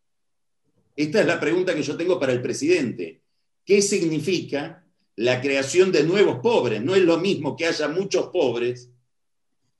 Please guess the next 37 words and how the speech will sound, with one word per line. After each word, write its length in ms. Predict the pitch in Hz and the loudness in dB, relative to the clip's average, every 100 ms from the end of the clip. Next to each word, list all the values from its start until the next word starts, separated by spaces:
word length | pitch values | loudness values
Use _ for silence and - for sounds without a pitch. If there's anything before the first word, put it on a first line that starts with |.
| _ _ _ | _ _ _
que 160 | - 123 | -2 0
sean 320 | 180 180 160 | 4 2 2
pobres 360 | 175 180 170 - | 4 4 4 2
históricos, 920 | 131 127 180 147 120 147 151 151 - - | -2 2 4 4 2 0 -2 -4 -14 -8
que 100 | 113 | -6
provengan 500 | 131 127 156 156 139 | -2 0 2 0 0
de 100 | 151 | -2
una 220 | 151 143 | -2 -4
tradición 540 | 139 131 131 127 170 | -2 -2 -2 -4 -6
de 120 | 165 139 | -4 -2
pobreza 360 | 135 147 156 | -2 -2 -4
estructural 800 | 135 131 - 135 175 165 170 - _ _ | -6 -8 -6 -2 -2 -2 -8 -14 _ _
y 120 | - 110 | -12 -4
que 100 | 120 | 0
eventualmente 580 | 123 127 135 165 165 | 0 0 0 0 -4
puedan 260 | 160 147 147 | -2 -2 -2
ir 80 | 139 | -4
saliendo 480 | 131 131 170 185 156 | -4 -2 -2 0 0
de 60 | |
la 120 | 147 | 0
pobreza, 600 | 160 160 151 131 180 185 - _ | -2 -4 -4 -4 -6 -8 -14 _
a 160 | 123 127 | -10 -2
que 80 | 190 | 2
haya 200 | 190 180 | 2 2
nuevos 360 | 311 220 135 | 2 2 0
pobres, 380 | 123 98 90 - | 0 0 -2 -2
gente 280 | 185 185 180 | 0 0 0
que 140 | 160 | 2
era 140 | 208 175 | 4 2
de 160 | 160 | -2
clase 280 | 185 190 220 | -2 -4 -4
media 200 | 196 214 | -6 -6
y 40 | |
se 160 | - 143 | -6 -6
convirtió 540 | 127 127 135 131 277 | -4 -2 -4 -4 -4
en 160 | 170 117 | -2 -4
pobre. 460 | 98 80 73 67 | -8 -12 -12 -20